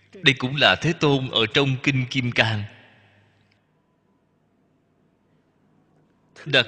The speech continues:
biệt nhấn mạnh. Lục độ, nói thật ra,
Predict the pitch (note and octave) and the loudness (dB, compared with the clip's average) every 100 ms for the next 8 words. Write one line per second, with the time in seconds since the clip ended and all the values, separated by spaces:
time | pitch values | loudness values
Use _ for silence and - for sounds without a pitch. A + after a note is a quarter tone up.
0 | - A#2 G#2+ - - - _ _ _ - | 0 0 0 -2 -14 -20 _ _ _ -2
1 | C#3 E3 A3 G#2 E2 - - - - _ | 0 2 2 2 2 -12 -20 -20 -20 _
2 | _ _ _ _ _ _ _ _ _ - | _ _ _ _ _ _ _ _ _ -20
3 | - C3+ C3 - B2 G#2 G2+ A2+ - - | -10 -2 -2 0 4 4 2 -4 -14 -20
4 | - F3 A#3 F3 A2+ - D#3 D3+ | -8 0 2 2 -2 0 2 2